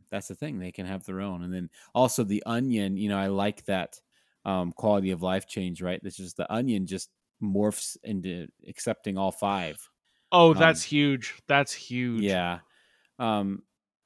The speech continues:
Speaker 1: and, and I, but the way that the, it's just so gorgeous. And, and, and the
Speaker 2: Mm-hmm.
Speaker 1: way that the environments and the gameplay, you get so many sources of, of, um,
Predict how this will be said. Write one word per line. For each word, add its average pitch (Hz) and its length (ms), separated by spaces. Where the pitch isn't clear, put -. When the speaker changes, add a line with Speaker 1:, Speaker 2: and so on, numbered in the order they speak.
Speaker 1:
and, 131 320
and 220 220
I, 156 200
but 226 200
the 190 100
way 190 420
that 196 240
the, 156 160
it's - 220
just - 420
so 143 360
gorgeous. 101 600
And, 123 220
and, 117 280
and 120 320
the 147 100
Speaker 2:
Mm-hmm. - 20
Speaker 1:
way 170 320
that 196 220
the 127 120
environments 107 880
and 123 100
the 120 60
gameplay, 135 640
you 139 120
get 135 180
so - 280
many 226 200
sources - 760
of, 101 480
of, 107 360
um, 87 540